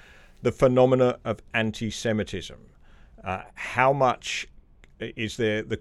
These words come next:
the, the, the, the swiftness to side with, uh, the Palestinian cause and, uh, and, and against Israel, an anti-Semitic issue? Well, you might want to visit that or you might not,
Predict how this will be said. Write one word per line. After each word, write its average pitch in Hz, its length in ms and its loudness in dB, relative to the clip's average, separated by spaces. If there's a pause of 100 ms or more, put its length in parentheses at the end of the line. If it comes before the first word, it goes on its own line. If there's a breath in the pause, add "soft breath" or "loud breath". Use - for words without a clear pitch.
(120)
the, 107 160 -4
the, 101 420 -10
the, - 380 -10
the 107 80 -10
swiftness - 760 -2 (160)
to 117 120 -12
side 104 460 -4
with, 95 320 -10 (640 soft breath)
uh, - 200 -14
the - 80 -16
Palestinian 107 680 -2
cause 98 520 -4 (180)
and, 104 320 -6
uh, 101 160 -8 (100)
and, 101 300 -8 (120)
and 101 300 -10
against 120 500 -4
Israel, 95 600 -4 (640 soft breath)
an 104 100 -4
anti-Semitic 110 880 -2
issue? 143 480 -4
Well, 104 260 -2 (320)
you 107 120 -8
might 104 240 -8
want 110 180 -8
to 107 60 -10
visit 113 280 -4
that 110 140 0
or 110 60 0
you 104 120 -2
might 107 280 -2
not, 120 260 -2